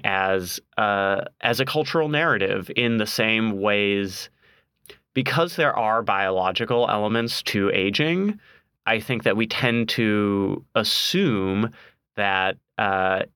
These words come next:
it is a sort of purely biological phenomenon. But what one theorist, Margaret Morgenroth Gillette, uh, posits in her book Aged by Culture, is that the whole idea of age as decline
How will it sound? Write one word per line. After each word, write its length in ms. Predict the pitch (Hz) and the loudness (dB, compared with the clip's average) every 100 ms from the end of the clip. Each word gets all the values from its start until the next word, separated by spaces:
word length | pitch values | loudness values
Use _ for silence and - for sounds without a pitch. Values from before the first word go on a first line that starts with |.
| _ | _
it 260 | 127 113 104 | 0 0 0
is 500 | 127 113 104 101 92 | 0 2 2 0 -2
a 100 | - | -2
sort 240 | 110 127 110 | 0 0 0
of 80 | - | -2
purely 340 | 135 123 117 | -2 0 0
biological 680 | 107 101 101 98 95 - 95 | 2 2 2 0 -2 -2 -4
phenomenon. 720 | - 113 117 90 92 95 98 - | -2 0 0 0 -2 -2 -4 -2
But 260 | 120 110 | 0 0
what 400 | 107 113 117 110 | -2 0 0 0
one 320 | 120 120 120 120 | -2 0 0 -2
theorist, 720 | 131 110 104 101 - - - | 0 2 2 0 -2 -6 -2
Margaret 460 | 110 104 107 104 | 0 0 0 -2
Morgenroth 720 | 110 104 101 104 104 101 98 - | 0 0 0 0 2 0 -2 -4
Gillette, 560 | 101 117 107 104 - _ - - - _ | 0 2 0 -2 -8 _ -20 -20 -20 _
uh, 280 | 101 101 95 | -2 0 -2
posits 640 | - - 104 101 104 - | -2 0 0 2 -2 0
in 280 | 104 98 98 | 0 0 0
her 440 | 98 117 104 101 - - | -2 0 0 0 -4 -2
book 260 | 107 98 - | -2 -2 -2
Aged 420 | 113 113 101 - | 0 0 -2 -4
by 200 | 107 95 | -2 -2
Culture, 580 | - 185 180 113 104 107 - - - - - | 0 -2 0 0 0 -2 -8 -18 -18 -20 -8
is 180 | 135 120 | -4 0
that 200 | 120 120 | 0 0
the 80 | 131 | -2
whole 320 | - 220 202 | 0 2 2
idea 540 | 165 127 139 143 143 | 0 -2 -2 0 2
of 280 | - 120 104 - | 2 -2 -4 -6
age 440 | 107 113 120 110 - | -2 2 2 0 -2
as 480 | 113 104 107 104 98 | 0 0 0 -2 -4
decline 1080 | - 98 - - 135 139 98 95 95 92 | -6 -6 -6 -2 0 0 0 0 -2 -2